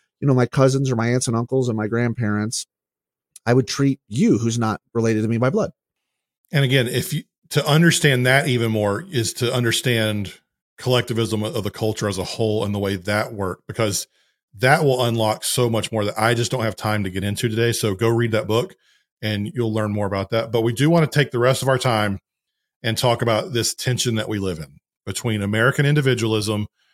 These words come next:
Speaker 2: and the collectivism of the Bible. And I want to start this tension with this acknowledgement. This is not a debate about which culture is better. Both of them have their pros and cons.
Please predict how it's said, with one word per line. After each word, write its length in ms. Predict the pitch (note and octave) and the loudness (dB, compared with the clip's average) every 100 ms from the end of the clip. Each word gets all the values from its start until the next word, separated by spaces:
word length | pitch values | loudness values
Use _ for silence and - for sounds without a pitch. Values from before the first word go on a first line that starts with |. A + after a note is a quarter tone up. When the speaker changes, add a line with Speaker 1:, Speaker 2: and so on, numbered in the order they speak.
| _ _ - | _ _ -4
Speaker 2:
and 180 | A2 | -2
the 80 | A2 | -2
collectivism 760 | - A2+ A2 G#2 G#2 G#2+ G2+ G2+ | -4 -2 -2 -2 -4 -4 -4 -6
of 140 | G2+ F#2+ | -8 -10
the 60 | |
Bible. 420 | F2+ F#2 D#2+ _ _ _ _ _ _ | -6 -6 -6 _ _ _ _ _ _
And 100 | G#2+ | -4
I 40 | G#2 | -2
want 200 | A2 B2 | 0 0
to 40 | |
start 440 | C3+ - C3 C#3 C#3 | 0 0 2 2 2
this 180 | E3+ | 0
tension 400 | - D3 C3 - | 2 -2 -2 -2
with 120 | B2+ A#2+ | -2 -2
this 160 | A2+ | -4
acknowledgement. 560 | B2 A2 F#2+ E2+ - _ _ _ _ _ _ _ _ _ _ _ | -4 -4 -4 -6 -12 _ _ _ _ _ _ _ _ _ _ _
This 480 | G#2+ A2+ D3 E3 - _ | -2 4 4 4 -4 _
is 420 | B2+ D#3+ F#3+ D#3 | 4 6 4 2
not 480 | C#3 C3+ C3 B2+ - | 2 4 4 2 0
a 120 | A#2+ A#2 | -4 0
debate 640 | B2 G#2+ G#2+ G#2 G#2 - - | -2 -4 -2 0 -2 -4 -8
about 400 | G2+ G#2+ G#2 A2 | -4 -2 -4 -4
which 440 | G#2 A#2 A#2+ - | -2 -2 -2 -8
culture 480 | - A2+ G#2 - A2 | -6 -4 -4 -4 -4
is 180 | G2+ F#2+ | -4 -8
better. 460 | _ - F#2 E2+ - _ _ _ _ _ _ _ _ _ _ _ | _ -8 -6 -6 -16 _ _ _ _ _ _ _ _ _ _ _
Both 440 | F#2+ A2+ C3+ C#3 | -4 2 2 4
of 140 | E3+ D#3 | 2 4
them 220 | E3+ E3+ | 4 4
have 380 | A2 B2+ B2 A2 | 4 2 2 2
their 160 | A#2+ | 0
pros 440 | A2+ - A2+ A2 G2+ | 0 -2 0 0 -2
and 140 | G#2 | -6
cons. 600 | - G#2+ E2 C#2 - - | -4 -6 -6 -10 -12 -12